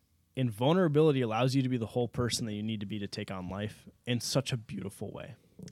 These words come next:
That's where Brené Brown ends, and I extend it a little bit farther and say the gospel helps us see that our mistakes are overcome in the cross.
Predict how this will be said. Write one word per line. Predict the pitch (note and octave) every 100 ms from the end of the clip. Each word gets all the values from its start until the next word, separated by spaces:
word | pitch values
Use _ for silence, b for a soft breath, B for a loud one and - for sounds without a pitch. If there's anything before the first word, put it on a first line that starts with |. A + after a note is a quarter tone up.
| B B B B B _ _ _ _ -
That's | C3+ -
where | F3
Brené | C#3 C3+ A#2+
Brown | G#2 B2 A2+
ends, | E3 F3 A#2+ C3+
and | G#2
I | B2
extend | B2 - D#3+ D3+
it | C#3
a |
little | G#3 E4 E4
bit | B3
farther | - C#3 C#3 B2+
and | A#2+
say | - B2+
the | A2+ G#2+
gospel | C#3 D3+ D#3+ - A#2+
helps | B2+ A2+ A#2
us | G#2
see | - - D3+ A#2+ A#2 A2+ _ _ b b b b b b _
that | A#2
our | A#2
mistakes | A2 - B2+ A#2 -
are | A2
overcome | A2 F#2+ - A#2
in | G2+
the | F#2+
cross. | - G2+ F#2+ - -